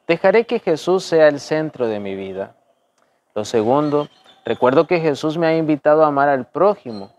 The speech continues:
Creo que puedo hacerle un regalo compartiendo de lo mío con los más necesitados. Hay vecinos que están pasando grandes crisis económicas y emocionales.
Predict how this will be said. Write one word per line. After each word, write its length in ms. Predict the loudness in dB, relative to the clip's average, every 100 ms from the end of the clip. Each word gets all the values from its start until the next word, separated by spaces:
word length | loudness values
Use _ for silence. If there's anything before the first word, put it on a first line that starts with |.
| _
Creo 200 | -2 -2
que 120 | -2
puedo 260 | -2 0 2
hacerle 360 | 0 -2 -2 -2
un 120 | 0
regalo 380 | 2 2 2 0
compartiendo 720 | -2 -2 -2 -2 -4 -2 2
de 120 | 2
lo 120 | 2
mío 460 | 0 -2 -2 -4 -6
con 180 | -4 -4
los 180 | -4 -4
más 220 | -4 -4
necesitados. 920 | -4 -10 -12 -14 -4 -2 0 -2 -10 _ _ _ -6
Hay 120 | 0
vecinos 480 | 0 0 -2 -2 -2
que 80 |
están 260 | -4 -4 -2
pasando 460 | -2 -2 -2 0 2
grandes 400 | 2 0 -2 -4
crisis 420 | -6 -4 -6 -6
económicas 800 | -4 -4 -2 0 0 -2 -4 -4
y 100 | -2
emocionales. 920 | -2 -4 -6 -6 0 0 0 -6 -12